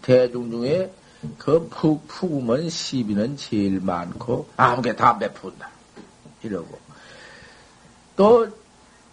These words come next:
불설 발안의 시에 부처님이 그 담배를 금어되 그 경장하게 금해서 오종초라고 다섯 가지 이름이 있는 풀인데,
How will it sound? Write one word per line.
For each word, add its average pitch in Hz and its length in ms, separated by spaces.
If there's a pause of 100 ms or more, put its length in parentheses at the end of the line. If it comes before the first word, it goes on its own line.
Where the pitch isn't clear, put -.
(380)
불설 180 520
발안의 123 480
시에 185 380
부처님이 117 840 (400)
그 151 180
담배를 107 760
금어되 107 680 (720)
그 147 420
경장하게 76 1200
금해서 131 880 (460)
오종초라고 117 1120
다섯 - 340
가지 135 380
이름이 104 300
있는 98 340
풀인데, 87 600